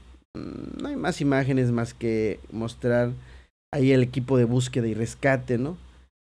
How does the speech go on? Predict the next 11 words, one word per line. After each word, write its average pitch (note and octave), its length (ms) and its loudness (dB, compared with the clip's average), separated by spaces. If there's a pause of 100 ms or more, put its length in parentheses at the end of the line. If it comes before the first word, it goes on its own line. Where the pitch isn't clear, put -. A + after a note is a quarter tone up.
(160)
Eh, A2 500 0
pues A#2+ 160 -6
tratando D3 540 0 (500)
de A2 680 0
ver B2+ 420 0 (680)
los B2+ 200 2
sobrevivientes. A2+ 1040 0 (800)
Dice A3 160 6
acá: G#3+ 180 10
"Mucha A3 340 6
coincidencia". D#3 720 2